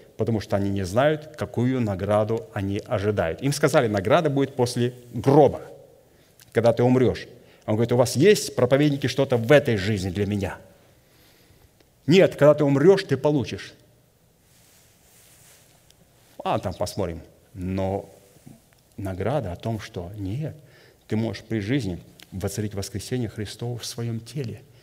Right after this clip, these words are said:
И Бог может утвердить свой завет не только для твоего духа, но для твоей души и для твоего тела при жизни. При жизни. Вот это да. Вот это увлекает. Вот эта цена, которая позволяет нам не смотреть на прошлые поражения и не смотреть на прошлое,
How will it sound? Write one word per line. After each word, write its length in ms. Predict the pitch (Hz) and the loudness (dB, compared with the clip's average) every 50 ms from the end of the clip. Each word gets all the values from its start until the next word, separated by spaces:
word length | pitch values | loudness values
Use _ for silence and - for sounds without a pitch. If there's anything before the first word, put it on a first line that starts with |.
| _ _ - | _ _ -8
И 60 | 113 | -6
Бог 220 | 101 120 127 123 | -2 -2 -2 -2
может 380 | - 127 127 120 107 107 107 - | -2 -2 -2 -2 -2 -4 -8 -12
утвердить 500 | 127 - 110 104 107 110 107 135 135 123 | -12 -8 -4 -4 -2 -2 -4 -4 -6 -6
свой 280 | - - 107 107 107 | -8 -6 -4 -4 -4
завет 640 | 101 90 92 101 95 90 - 156 139 - - - - - _ _ - - - _ _ _ | -4 -4 -4 -4 -4 -4 -4 -6 -6 -6 -10 -14 -20 -20 _ _ -20 -20 -20 _ _ _
не 120 | - 95 | -6 -6
только 340 | 98 - 143 160 165 143 127 | -2 0 -2 -2 0 -2 -4
для 100 | 101 104 | -4 -4
твоего 320 | 101 - 104 104 104 98 98 | -4 0 0 0 0 0 -2
духа, 340 | 98 95 104 92 - - 90 | -2 -2 -4 -4 -4 -8 -8
но 100 | 92 92 | -8 -8
для 100 | - 98 | -8 -10
твоей 240 | - 98 98 101 98 | -10 -6 -6 -4 -4
души 320 | 95 85 - - - 135 | -6 -8 -10 -8 -8 -8
и 140 | - - 131 | -8 -8 -6
для 140 | 113 113 110 | -6 -6 -4
твоего 260 | 117 120 113 117 117 | -4 -4 -4 -4 -4
тела 320 | 117 - - 139 113 104 | -8 -6 -6 -6 -6 -6
при 260 | 98 - - 120 117 | -8 -8 -6 -6 -6
жизни. 600 | 101 95 92 98 113 110 92 - - 104 87 - - _ _ _ _ _ _ _ _ _ | -4 -6 -6 -6 -6 -8 -8 -8 -8 -10 -10 -10 -14 _ _ _ _ _ _ _ _ _
При 140 | 107 107 | -6 -4
жизни. 380 | 98 92 101 117 101 80 82 82 | -4 -2 -2 -4 -4 -4 -6 -10
Вот 320 | 78 73 82 80 - - | -10 -10 -12 -14 -10 -10
это 200 | 135 139 139 - | -10 -8 -8 -8
да. 260 | 123 107 95 85 - - - _ _ _ _ _ _ _ | -6 -6 -6 -8 -8 -14 -20 _ _ _ _ _ _ _
Вот 240 | - 87 85 - | -14 -14 -10 -10
это 160 | 87 - - 131 | -10 -8 -6 -6
увлекает. 440 | 127 131 131 123 - 107 98 92 | -6 -6 -6 -4 -4 -4 -4 -4
Вот 120 | - 98 - | -6 -8 -8
эта 160 | 123 - 120 | -8 -10 -10
цена, 360 | - - - 120 110 101 98 | -10 -6 -4 -4 -2 -2 -4
которая 300 | 98 - 107 - - 101 | -4 -6 -10 -8 -8 -6
позволяет 460 | - 107 90 98 104 107 107 107 - | -6 -6 -4 -2 0 0 0 0 -2
нам 100 | 110 104 | -4 -4
не 80 | 104 101 | -4 -4
смотреть 400 | - - 110 101 - 107 107 - | -4 -6 -6 -6 -4 -6 -4 -4
на 80 | 104 95 | -6 -8
прошлые 420 | - - 113 110 110 - 113 107 | -2 -2 -2 -2 -2 -2 -8 -8
поражения 460 | 104 - 101 101 90 110 123 127 131 | -4 -4 -6 -4 -2 -2 -2 -2 -4
и 140 | - - 123 | -8 -6 -6
не 100 | 117 113 | -6 -6
смотреть 320 | 113 - 110 110 127 127 | -4 -4 -2 -2 -2 -2
на 60 | 127 117 | -4 -6
прошлое, 420 | - - 120 113 - - 110 104 | -2 -2 -2 -2 0 -2 -4 -4